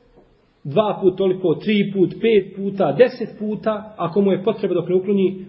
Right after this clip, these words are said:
ne ukloni, znači, neprijatnosti, nečistoću sa svoga tijela, nema smetnje. Ali ne može kazati: „To nije dovoljno, to je otežanje u šerijatu i slično tome”, ne. To je dovoljno za onoga ko je, znači, naučio zaista da čuva i da pazi.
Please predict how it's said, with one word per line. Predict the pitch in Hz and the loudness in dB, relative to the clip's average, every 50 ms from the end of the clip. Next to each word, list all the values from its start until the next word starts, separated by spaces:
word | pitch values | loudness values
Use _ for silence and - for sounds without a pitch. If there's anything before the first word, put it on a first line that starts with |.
| - - | -6 0
ne | 165 | 0
ukloni, | 180 180 - 190 175 160 139 | 2 2 2 0 -2 -2 -2
znači, | 151 156 151 - | -2 -4 -4 -6
neprijatnosti, | 147 135 - - 139 143 160 170 165 175 156 - 147 | -6 -6 -6 -4 -4 -4 -4 -4 -6 -8 -10 -10 -12
nečistoću | 127 - - - 170 165 - | -12 -12 -8 -8 -8 -8 -8
sa | - | -12
svoga | 123 - 160 147 139 | -10 -8 -6 -6 -6
tijela, | - - 190 208 220 | -6 -6 -6 -6 -6
nema | 247 262 262 226 | -6 -6 -6 -6
smetnje. | - - - 165 160 160 - 139 - - - - - - - - - | -6 -4 -2 -2 -2 -2 -4 -8 -12 -12 -16 -20 -20 -20 -20 -12 -6
Ali | - 143 151 147 | -2 0 0 0
ne | 180 220 | 2 2
može | 240 220 190 185 156 - | 2 2 2 2 0 0
kazati: | 160 160 185 196 196 180 - 151 143 | -2 -2 0 0 0 -2 -2 -4 -2
„To | 175 170 165 | 0 0 0
nije | 170 180 165 156 | 2 0 0 2
dovoljno, | 131 175 180 175 175 175 170 170 165 156 | 2 2 2 2 0 0 0 -2 -2 -2
to | 165 147 | -2 -4
je | 127 123 123 120 - - - _ _ - | -4 -4 -6 -6 -8 -12 -20 _ _ -10
otežanje | 160 156 - 156 139 131 156 165 180 190 196 190 165 135 131 - | -8 -2 0 0 2 2 0 0 0 -2 0 0 0 -2 -2 -6
u | - | -10
šerijatu | - - 151 143 180 190 160 - 147 | -6 -4 -4 0 0 0 -2 -2 -4
i | |
slično | - - 165 - - | -6 -6 -6 -6 -6
tome”, | - 196 220 240 | -6 -6 -6 -6
ne. | 254 254 196 - - - - _ _ | -8 -8 -10 -12 -16 -20 -20 _ _
To | - 208 | -2 0
je | 185 | 2
dovoljno | 156 190 214 208 202 202 208 233 247 240 - - - - - - | 2 2 2 4 2 2 2 0 -2 -4 -10 -16 -20 -20 -20 -4
za | - 160 165 | 0 0 2
onoga | 180 180 190 165 - | 2 2 0 0 0
ko | - | 0
je, | 170 160 | 0 0
znači, | 147 180 160 - 170 | 0 -2 -2 -2 -2
naučio | 139 135 165 165 - - 160 | -2 -2 -2 -2 -2 -2 -2
zaista | 139 147 151 151 147 - 151 | 0 -2 -2 -4 -4 -6 -6
da | 143 151 151 - - - - _ - | -6 -6 -8 -10 -14 -20 -20 _ -10
čuva | - 143 131 131 127 127 127 - - - - - _ _ _ _ _ _ _ - | -6 -4 -4 -2 -2 -4 -6 -8 -14 -20 -20 -20 _ _ _ _ _ _ _ -8
i | 139 127 | -6 -6
da | 127 131 131 131 - - - _ _ _ - | -4 -6 -6 -8 -10 -18 -20 _ _ _ -4
pazi. | 151 147 127 135 139 143 | -2 -2 -2 -2 -4 -4